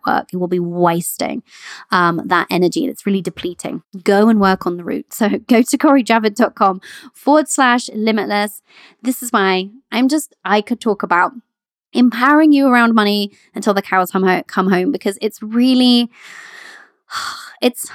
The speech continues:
I know I say this and it sounds cheesy and I don't care. It's my soul's work. I really just want you to feel like you understand how you can make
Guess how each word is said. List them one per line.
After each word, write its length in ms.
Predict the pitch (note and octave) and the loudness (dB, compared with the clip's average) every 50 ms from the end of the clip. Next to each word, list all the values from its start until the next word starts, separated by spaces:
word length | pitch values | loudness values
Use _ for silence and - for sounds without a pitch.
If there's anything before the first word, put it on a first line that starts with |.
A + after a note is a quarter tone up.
| - - | -10 -4
I 100 | - B3 | 0 2
know 120 | C4+ C4+ | 2 2
I 80 | C4+ C4+ | 2 0
say 220 | - - B3+ A#3+ | 2 0 0 0
this 240 | G#3+ G3 G3 - - | 0 0 -2 -4 -6
and 220 | - - G#3 F#3+ | -6 -8 -6 -4
it 100 | A3+ - | -4 -4
sounds 340 | - - C#4 A#3+ B3 A#3+ - | 0 0 2 2 2 0 -2
cheesy 380 | - - C#4+ A#3+ G3 A3 G#3 E3+ | 0 2 2 2 2 -2 -4 -2
and 140 | - G3 G3 | -2 -4 -4
I 100 | F#3 F#3+ | -4 -4
don't 280 | - G3 F#3 F#3+ F3 | -2 -4 -4 -4 -6
care. 260 | - G#3 F#3+ F#3+ - - | -6 -4 -4 -4 -4 -8
It's 180 | - - - - | -10 -10 -4 -2
my 100 | G#3 G#3 | 0 0
soul's 400 | - - F#3+ F3 E3+ F#3 - - | 0 0 -2 0 -2 -2 -4 -2
work. 260 | F#3 E3+ F3 - - _ - | -2 -2 -2 -4 -6 _ 0
I 120 | A3 A#3 | 0 2
really 420 | A#3+ A#3 A3+ B3 C4 C4 C4+ C4+ | 2 2 2 4 4 6 4 4
just 240 | B3 - A#3 - - | 2 0 -2 -4 -4
want 280 | G3 G3 G3+ G3 G3 A#3 | -4 -2 -2 -2 -2 -4
you 380 | F3+ F3+ F#3 F#3+ G3 G3 G3+ G3+ | -6 -4 -2 -2 0 0 -2 -2
to 140 | - - G3 | -4 -6 -8
feel 280 | - - F#3 F3 F3 | -4 -2 0 0 0
like 180 | F3 F3 E3+ - | 0 0 -2 -4
you 340 | F3 F3+ G3+ A3+ B3 C4+ - - | -4 0 2 4 4 4 2 2
understand 640 | A#3+ A#3 A3+ A3+ - - G3+ F#3+ F#3 F3+ F3+ F3+ - _ _ _ _ _ | 0 0 0 -2 -4 -2 0 0 2 0 0 -2 -6 _ _ _ _ _
how 320 | - - G3 F#3 F3+ F3 - - | -4 0 0 0 0 0 -4 -6
you 300 | E3 F3 F#3+ G3 G3 F#3+ | -4 0 2 2 2 0
can 220 | - A3+ G3+ F#3+ | 0 -2 0 0
make 360 | F#3 E3+ E3 E3 E3+ - - | 0 0 0 0 -2 -4 -6